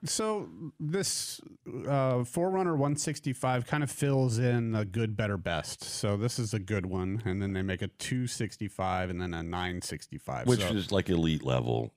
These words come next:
Speaker 2: Yeah, well, it just depends what you do. Like, if one of 'em has, like, a triathlon mode, so if you're into triathlons, you should buy that one 'cause it'll
Speaker 1: Right.
Speaker 2: track, like, your transition times and things like that.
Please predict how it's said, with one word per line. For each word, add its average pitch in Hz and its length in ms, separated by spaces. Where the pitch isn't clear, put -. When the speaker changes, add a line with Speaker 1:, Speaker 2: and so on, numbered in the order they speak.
Speaker 2:
Yeah, 175 360
well, 180 420
it 107 240
just - 240
depends 110 380
what 104 100
you 90 80
do. 113 220
Like, 85 260
if 92 180
one 120 280
of - 20
'em 127 60
has, 110 200
like, 101 120
a 101 40
triathlon 113 680
mode, 113 360
so 104 120
if 95 120
you're 107 100
into 107 120
triathlons, 104 580
you 95 100
should - 140
buy 92 140
that 90 240
one 98 180
'cause 85 160
it'll 69 140
Speaker 1:
Right. 71 80
Speaker 2:
track, - 320
like, 90 160
your 90 80
transition 95 580
times 92 440
and 87 120
things 90 220
like 87 200
that. 85 240